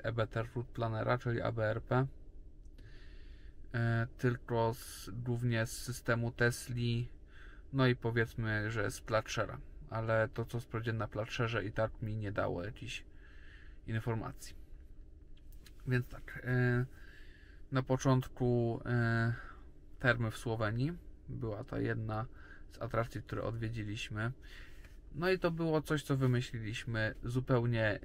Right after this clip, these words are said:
nie było to związane z trasą, z jej przebiegiem. Tak się akurat złożyło, że, że nam się w miarę pokrywały. No, że trochę tam odbiliśmy.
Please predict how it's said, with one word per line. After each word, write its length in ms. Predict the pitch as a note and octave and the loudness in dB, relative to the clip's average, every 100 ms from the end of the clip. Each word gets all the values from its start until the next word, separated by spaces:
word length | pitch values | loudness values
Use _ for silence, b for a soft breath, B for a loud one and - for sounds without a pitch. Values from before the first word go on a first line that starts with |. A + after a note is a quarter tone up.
| A#2+ | 2
nie 180 | B2 | 4
było 260 | A#2+ A#2+ A2 | 4 4 2
to 160 | - A2+ | 0 -2
związane 760 | A#2+ A2+ A2 A#2 A2 G#2 G2+ | -2 0 2 2 4 2 2
z 600 | A2+ A#2 A2 G#2+ G#2 G2+ G2+ - | -2 -4 -4 0 2 2 0 0
trasą, 600 | A#2+ A2+ - A2+ G#2+ A2 | 4 4 4 0 0 0
z 60 | |
jej 100 | A#2 | -2
przebiegiem. 640 | G#2+ A#2+ A#2 A2 A2+ G#2 G#2+ - B B B B B B B - | 0 0 2 2 2 0 -2 -8 B B B B B B B -6
Tak 140 | A2+ | -4
się 120 | - A2+ | 0 -2
akurat 280 | A2+ A2+ | 2 0
złożyło, 540 | A#2 A2 A2 A#2 G2+ G#2+ | 2 2 2 2 2 2
że, 520 | A2+ F2+ F#2+ F#2 F2+ - - - - | 4 2 2 0 -6 -10 -12 -14 -10
że 160 | B2 G2+ | -6 -4
nam 220 | - A#2+ | -4 -4
się 140 | - | -6
w 80 | - | -4
miarę 240 | - - | -6 -6
pokrywały. 680 | - - - A#2 B2 A2+ G#2 C3 - | -6 -8 -6 0 4 4 2 -4 -10
No, 240 | D3 C#3 A#2 - - - - | 0 2 2 -2 -14 -12 -10
że 120 | G2 | -8
trochę 220 | - A2+ | -4 -2
tam 180 | A#2 G#2 | -2 -2
odbiliśmy. 580 | G#2 A2+ A2 A2+ - G#2 | -4 -4 -4 -4 -4 -4